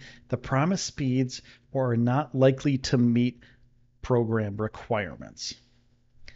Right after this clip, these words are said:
So SpaceX has already been awarded some money, though, before in twenty twenty,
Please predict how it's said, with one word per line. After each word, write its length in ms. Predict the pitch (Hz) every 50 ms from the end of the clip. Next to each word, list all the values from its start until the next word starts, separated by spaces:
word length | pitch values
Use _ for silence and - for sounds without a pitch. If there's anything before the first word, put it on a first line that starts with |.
| - - - - - -
So 180 | - - - 123
SpaceX 560 | - - - 311 294 - - 277 247 - - -
has 160 | 196 - -
already 440 | - 156 156 165 165 160 160 160 143
been 320 | 123 - 143 143 139 139
awarded 640 | 131 120 117 113 113 113 123 131 135 131 139 131 131
some 300 | - - 135 131 131 131
money, 360 | 156 196 226 220 185 143 131
though, 280 | 117 104 110 104 101 107
before 460 | 107 - - - - 175 143 123 120
in 240 | 110 110 123 117 110
twenty 340 | - - - 190 - 135 123
twenty, 460 | - - 208 208 185 147 139 135